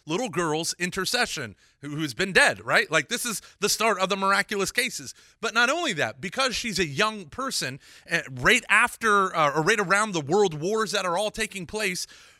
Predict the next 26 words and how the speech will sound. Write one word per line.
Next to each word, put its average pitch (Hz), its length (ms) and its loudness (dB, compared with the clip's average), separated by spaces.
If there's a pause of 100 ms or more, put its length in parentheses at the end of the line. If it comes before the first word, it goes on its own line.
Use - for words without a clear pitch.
(200)
she 277 340 0
becomes 190 520 -4
this 170 240 -4
great 180 320 0
patron 190 580 -8
of 175 160 -6
the 170 100 -6
youth. 254 260 -6 (260)
And 208 140 2
in 185 180 0
nineteen 233 640 -2
thirty-five, 220 1160 -2 (100)
she 170 280 -6
is 165 200 -4
beatified. 147 760 -2
Now, 135 140 -2
this 170 180 -4
gets - 320 -6 (240)
even 175 220 -10
crazier 262 460 0
because 160 420 -2 (260)
not 202 280 0
only 269 260 -2
does 190 180 0
Alessandro 175 720 -4
repent, 139 600 -4